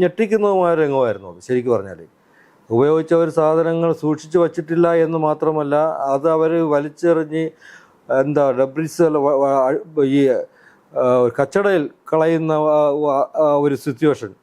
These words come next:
അവിടെ നിന്ന് നമ്മൾ അതിനെ, ആ, പറക്കിയെടുത്ത് അതിനെ ഐഡന്റിഫൈ ചെയ്ത്,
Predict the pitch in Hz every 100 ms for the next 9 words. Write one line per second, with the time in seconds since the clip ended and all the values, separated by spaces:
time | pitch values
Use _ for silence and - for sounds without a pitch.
0 | - 131 143 160 175 165 165 165 160 160
1 | 165 160 147 143 135 135 135 127 127 135
2 | 143 165 151 147 147 147 139 - - 123
3 | 139 139 147 131 147 156 156 143 151 139